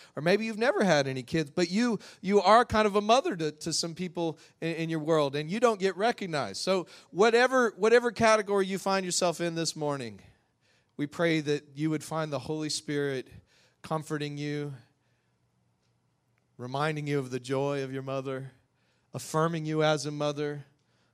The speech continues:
affirming that desire as a mother. And even if you've got wounds from a mother, that you'd find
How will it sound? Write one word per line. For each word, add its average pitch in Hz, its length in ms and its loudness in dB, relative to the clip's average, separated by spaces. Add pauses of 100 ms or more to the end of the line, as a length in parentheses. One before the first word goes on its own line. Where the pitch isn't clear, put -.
affirming 165 440 -2
that 151 180 -2
desire 143 420 -2
as 151 160 -6
a 143 60 -12
mother. 143 480 -8 (400)
And 139 100 -8
even 156 220 -4
if 143 120 -10
you've 143 120 -6
got 147 200 0
wounds 160 360 -4
from 156 240 -8
a 156 40 -4
mother, 151 360 -4
that 143 100 -8
you'd 143 240 -6
find 156 420 -4